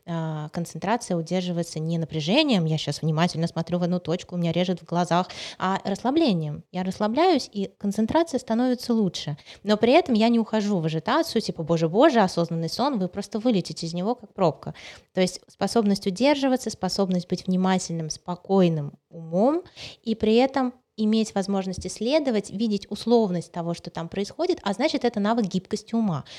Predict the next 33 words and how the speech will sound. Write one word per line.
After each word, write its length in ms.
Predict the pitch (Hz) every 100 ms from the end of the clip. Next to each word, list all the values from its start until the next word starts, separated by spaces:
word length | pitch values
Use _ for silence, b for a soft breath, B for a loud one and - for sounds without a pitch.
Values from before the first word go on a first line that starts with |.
| B
Гибкость 360 | 233 - 277 -
ума 200 | 208 269
и 40 |
в 20 | 240
жизни 240 | 226 180
нужна, 380 | 156 139 - -
когда 260 | 156 165
ты 100 | 175
можешь 200 | 175 175
по-, 120 | - 180
понять, 340 | 175 180 233
что, 120 | -
например, 360 | 175 - 170 165
сосед 320 | - 160 170
думает 300 | 165 165 160
так, 200 | 202 220
ну 80 | 175
и 20 |
что 140 | 160 170
я 60 |
буду 180 | 165 160
к 100 | -
нему 140 | 160 156
лезть, 220 | 160 - B B -
а, 320 | 170 156 151 151
со 120 | 175
своей 460 | 160 165 156 156 - 160
идеей, 440 | 170 233 208 165
потому 340 | 160 151 156 170
что 160 | -
мы 100 | 156
все 200 | - 170
живём 360 | 160 156 160